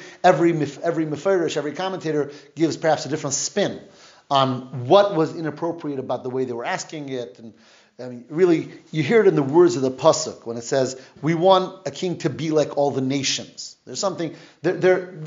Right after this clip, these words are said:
it's very clear they're looking for something different than something spiritual and something holy. So, and, and again, the different mefarshim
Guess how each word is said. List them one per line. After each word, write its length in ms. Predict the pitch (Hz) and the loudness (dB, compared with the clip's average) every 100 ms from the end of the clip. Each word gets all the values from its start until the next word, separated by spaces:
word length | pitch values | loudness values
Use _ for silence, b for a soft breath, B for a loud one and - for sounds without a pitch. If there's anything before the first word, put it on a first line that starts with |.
| - | -6
it's 140 | 175 | 2
very 180 | 233 247 | 4 4
clear 260 | 247 220 190 | 4 2 4
they're 160 | 165 | 6
looking 440 | 185 220 240 202 190 | 4 4 0 -4 -6
for 200 | - 160 | -2 -2
something 560 | - 185 - 160 131 | 2 0 0 -4 0
different 600 | 117 214 - 151 110 - - b b b b | 4 4 4 -4 -4 -12 -20 b b b b
than 540 | 127 165 160 151 151 | 2 4 2 -2 -6
something 300 | - 175 151 | -4 -4 -2
spiritual 540 | 131 143 131 127 107 - | -4 -2 -2 -4 -14 -18
and 80 | - | -10
something 340 | 143 139 131 | -8 -6 -8
holy. 320 | 120 117 107 - b b b | -6 -6 -8 -14 b b b
So, 340 | - 180 175 | -2 4 4
and, 180 | 165 170 | 2 -4
and 100 | 175 | -2
again, 240 | 185 233 196 | 2 2 4
the 60 | |
different 360 | 175 196 185 160 | 0 -2 -4 -4
mefarshim 400 | 175 170 165 | -2 -2 -4